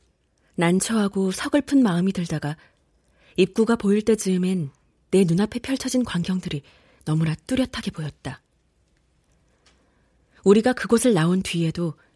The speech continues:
남자는 입구에 서서 계속 우리를 지켜봤다. 나는 남자에게 되돌아가서 말했다.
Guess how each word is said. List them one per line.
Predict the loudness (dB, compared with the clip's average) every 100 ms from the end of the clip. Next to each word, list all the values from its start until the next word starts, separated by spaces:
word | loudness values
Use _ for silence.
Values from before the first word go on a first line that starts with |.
| _ -2
남자는 | 0 2 0 0 -2 -6 -6
입구에 | -4 0 0 0
서서 | -2 -8 -10 -12 -12
계속 | -8 -6 -6 -6
우리를 | -4 -4
지켜봤다. | -4 -6 -6 -8 -8 -12 -12 -12 _ _ _ _ _ _ _ _ _ _ _ -12 -2
나는 | 0 0 -2 -6 0
남자에게 | 2 2 0 0
되돌아가서 | 0 0 2 2 -2 -4
말했다. | -2 -4 -6 -12 -12